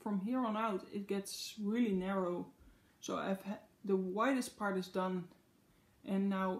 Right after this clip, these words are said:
there will be less and less stitching going down, and then there's back stitch, of course. But, um, I'm really starting to get there, and it was so much fun to see progress on it every day.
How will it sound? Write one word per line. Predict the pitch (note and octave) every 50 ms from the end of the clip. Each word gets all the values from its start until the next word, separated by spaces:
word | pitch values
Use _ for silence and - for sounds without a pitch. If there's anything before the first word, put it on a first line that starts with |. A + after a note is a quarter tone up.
| -
there | - G3+ G3 G3
will | G3 G3 F#3
be | F#3+ G3 F#3
less | G3 G#3 G#3+ - -
and | - - F#3+ F#3
less | F3+ F#3+ F#3+
stitching | - - G3 F#3+ F#3+ - F#3+ F#3 F3+ F3+
going | E3+ F3+ F3 F3 F3 F3 E3+
down, | E3 E3 E3 E3 E3+ F3+ - - - - - - -
and | F#3+ F#3+
then | F3+ F3+ F3+ E3+ - - - -
there's | - - F#3 -
back | - - D#3 -
stitch, | - - - - - -
of | - - -
course. | - - - - - - - - - - - - - - - - - -
But, | G#3 G3+ - - - - - -
um, | G3+ G3+ G3 G3+ G3+ G#3 G#3 G3 G3+ - - - - - - - - - - - - - - - - - - - - - - - - - - - - - - - - - - - _ - -
I'm | - A3 A3+
really | C4+ E4+ F4+ E4+
starting | C#4 - - B3 A#3 A3+ A3
to | G3+ -
get | G3 F#3+ G3+ G3+ G3+ -
there, | F3+ F3 F3+ F#3
and | G3
it | G3+ G3+
was | G#3+ A3 -
so | - - - D4 D#4 E4
much | F4 E4+ C4+ -
fun | - - C#4 C#4 C#4 B3+ C4
to | B3+ A#3 A3+ A#3 A3+
see | - - - - C4+ B3+
progress | C4 - - B3+ B3 C4 B3+ A#3+ A3+ A3+ -
on | A3 G#3 G3+
it | G3+ G3 - -
every | G#3+ G#3 G#3 G3+
day. | G3 F#3+ F#3 F#3+ F#3 F#3+ F#3+ F#3+